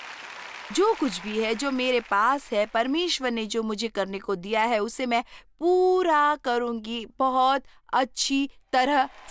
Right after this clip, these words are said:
से। आमीन। दुनिया में कौन है जो रिटायर होना चाहता है? मैं तो बिल्कुल नहीं।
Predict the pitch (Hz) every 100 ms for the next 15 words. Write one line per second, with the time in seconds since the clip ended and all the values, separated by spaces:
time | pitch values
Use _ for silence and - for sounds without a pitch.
0 | - 262 185 - - - - - - -
1 | 196 220 226 277 - - - - - -
2 | - - - - - - - - - -
3 | - - - - - - - - - -
4 | - - - - - - - - - -
5 | - - - 208 339 359 349 349 285 285
6 | 294 262 240 208 175 180 196 180 170 -
7 | 196 196 175 180 214 247 277 220 170 156
8 | 190